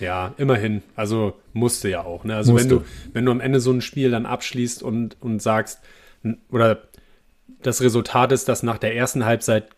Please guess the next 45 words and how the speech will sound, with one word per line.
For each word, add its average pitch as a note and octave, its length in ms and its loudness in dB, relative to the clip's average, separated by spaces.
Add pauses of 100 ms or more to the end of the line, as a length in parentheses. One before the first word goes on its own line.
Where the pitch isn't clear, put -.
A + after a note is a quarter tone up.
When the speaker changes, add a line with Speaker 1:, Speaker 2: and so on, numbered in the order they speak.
(100)
Speaker 1:
keinerlei A#2+ 560 2
Leistungssteigerung A2+ 840 -2
zu - 120 -12
sehen A2 300 -2
war A2 180 -2
und G2+ 240 -8
du G2+ 100 -6
genau G#2+ 380 0
so A#2 100 -4
eine G#2+ 120 -2
zweite G#2+ 320 -4
Halbzeit G#2 260 -4
auch G#2+ 140 -4
nochmal F#2+ 240 -4
ablieferst, A2 480 -6 (320)
dann G#2 160 0
muss A#2+ 180 0
man A#2 160 0
irgendwann A2 280 -2
noch G2 100 -4
den G#2 160 -8
Trainer A2 280 -2
hinterfragen. G2 600 -4 (360)
Und G#2+ 220 -2
da A#2+ 80 4
muss C3 160 2
ich B2+ 140 -2
sagen, A#2 440 2
das A#2+ 160 0
war C3+ 100 8
ja B2+ 40 8
eine A#2 140 0
coole C#3 320 2
Reaktion A2+ 460 0
nach G2 140 -4
Abpfiff, - 520 -6 (180)
ähm, G2+ 440 -2
von A2 160 -2
der G#2 100 -2
gesamten A2+ 380 -2
Mannschaft. G#2 540 -4
Also F#2 140 -6
da G#2 160 -2
war A2+ 160 2
schon, A#2 320 0